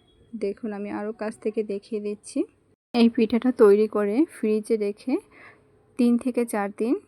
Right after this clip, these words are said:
সংরক্ষণ করেও খাওয়া যায়, খেতেও কিন্তু মাশাআল্লাহ দারুণ হয়। দেখুন এটা খুব সহজভাবেই তৈরি করা যায় আর খুবই স্বাস্থ্যকর হয়। আপনারাও এভাবে একবার ট্রাই করে দেখবেন, আশা করি আপনাদেরও খুব ভালো লাগবে।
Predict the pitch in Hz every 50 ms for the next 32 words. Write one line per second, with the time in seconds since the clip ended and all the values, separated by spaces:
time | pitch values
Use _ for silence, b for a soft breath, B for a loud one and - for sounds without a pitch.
0 | _ _ - - 233 208 208 208 214 214 - - 226 220 220 226 214 214 214 226
1 | 254 - - 226 208 208 208 - 220 240 320 320 - - 220 240 - 214 214 214
2 | - 214 208 220 - 214 214 208 208 220 - 226 208 208 214 208 208 220 202 202
3 | 202 208 220 214 233 214 233 320 320 - 214 208 208 - 240 233 285 349 - _
4 | B B B B B B 226 226 220 247 247 - - 240 240 - - - 226 202
5 | 190 202 202 - - 220 208 202 214 220 262 294 - 233 220 208 202 202 202 208
6 | 202 196 202 202 - 220 233 262 - 214 208 202 208 269 311 - - - 214 226
7 | 233 - - 220 214 202 - - - 208 - 214 208 208 226 233 214 202 247 415
8 | - _ _ _ _ _ _ _ _ _ _ - 262 220 208 - - 240 233 233
9 | 226 220 226 247 - 240 226 214 214 208 214 214 214 214 226 240 277 269 247 226
10 | 208 208 - - 220 226 - - 214 208 214 214 - 226 220 214 208 214 208 208
11 | 220 247 294 359 269 226 214 - 220 214 220 214 214 214 208 208 - 214 208 208
12 | 208 220 320 311 - 302 240 233 - 247 220 208 220 214 220 220 220 220 220 -
13 | 220